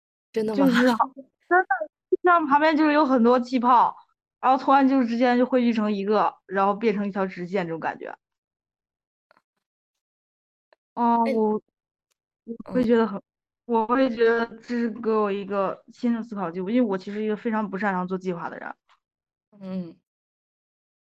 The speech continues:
Speaker 2: 但你是I N T J，<laughs> 对吧？
Speaker 1: 对。 <laughs>
Speaker 2: 我就，我就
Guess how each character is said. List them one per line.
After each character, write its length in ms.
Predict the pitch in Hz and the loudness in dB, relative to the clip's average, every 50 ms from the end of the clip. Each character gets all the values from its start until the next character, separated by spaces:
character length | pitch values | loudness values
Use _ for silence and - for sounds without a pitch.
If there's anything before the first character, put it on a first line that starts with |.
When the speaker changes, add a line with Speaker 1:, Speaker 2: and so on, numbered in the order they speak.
| _ _ _ _ _ _ _ _ _ _ _ _ _ _ _ _ _ _ _ _ _ - | _ _ _ _ _ _ _ _ _ _ _ _ _ _ _ _ _ _ _ _ _ 0
Speaker 2:
但 240 | 381 392 370 320 | 0 2 4 4
你 120 | 262 240 233 | 4 2 2
是 140 | 233 285 311 | 0 0 0
I 180 | - - 311 | 2 2 2
N 160 | 302 302 311 | 2 2 0
T 180 | 285 294 277 247 | 0 0 -2 0
J， 220 | 262 302 285 285 | 0 2 2 2
<laughs> 80 | 240 254 | 2 2
对 80 | 269 220 | 2 2
吧？ 720 | 214 185 190 - 190 - - - - - - - 233 - _ - - - - - - - - - - _ _ - | 2 2 0 0 -2 -4 -4 -4 -2 0 0 0 0 -2 _ -16 -16 -16 -14 -16 -16 -18 -20 -20 -20 _ _ -6
Speaker 1:
对。 300 | 220 202 185 165 165 190 | -2 -2 -2 -2 -4 -6
<laughs> 340 | - - - - _ _ _ _ _ _ _ _ _ _ _ _ _ _ _ _ _ _ _ _ _ _ _ _ _ - 294 269 262 262 | -10 -12 -16 -20 _ _ _ _ _ _ _ _ _ _ _ _ _ _ _ _ _ _ _ _ _ _ _ _ _ -10 -8 -6 -4 -2
Speaker 2:
我 160 | 254 254 233 240 | 0 2 2 2
就， 200 | 240 277 277 - | 0 0 0 -2
我 360 | - - 233 240 240 220 214 | -2 -4 -2 0 2 2 2
就 480 | 214 240 254 254 247 233 220 214 - | 2 2 2 2 2 0 -2 -6 -10